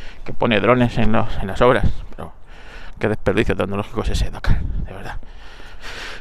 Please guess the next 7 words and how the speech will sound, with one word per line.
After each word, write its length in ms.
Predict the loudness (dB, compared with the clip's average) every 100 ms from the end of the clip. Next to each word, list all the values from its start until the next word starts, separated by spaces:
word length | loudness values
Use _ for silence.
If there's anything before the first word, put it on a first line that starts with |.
| 2
Ay, 280 | 2 4 4 6 6 6 6 4
eh, 200 | 2 0 2
abuelo, 200 | 4 4
me 60 |
habéis 220 | 4 4
avisado. 400 | 2 2 2 0 -6 -6 -2 2 2 2 -2
Eh, 220 | -8 -12